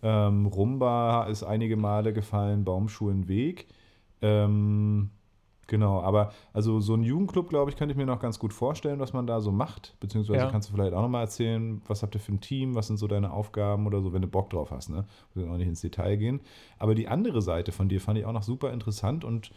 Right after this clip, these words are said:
Speaker 1: spannend. Und das war genau die Seite, die die Person eben auch nicht kannte an dir und auch gar nicht gedacht hätte. Und natürlich sich auch die Zei-, äh, gefragt hat, „Woher nimmst du die Zeit?“ <laughs>
Speaker 2: Ja.
Speaker 1: Ähm, und also sehr, sehr bewundernswert für das, was du da machst. Ähm, ich spreche quasi die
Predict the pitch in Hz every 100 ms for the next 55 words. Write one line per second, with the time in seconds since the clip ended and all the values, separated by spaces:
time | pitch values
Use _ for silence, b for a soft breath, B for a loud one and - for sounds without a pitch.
0 | b b - - 110 151 175 123 117 123
1 | 143 131 117 123 123 110 113 117 113 107
2 | 104 104 107 104 101 104 131 107 87 90
3 | 90 78 87 90 127 185 - _ _ _
4 | _ - 101 101 104 110 104 107 131 -
5 | 107 113 151 - B B B B 123 123
6 | 117 117 120 117 110 107 - 110 95 101
7 | 101 - - 104 107 104 104 98 104 98
8 | 98 113 139 - 98 98 - 127 101 -
9 | _ B B 110 B B B B B -
10 | 104 101 98 101 98 95 95 98 98 98
11 | 95 104 117 120 110 120 151 107 98 101
12 | 110 107 104 104 - 104 98 101 107 -
13 | - 90 90 - 92 - 95 90 87 90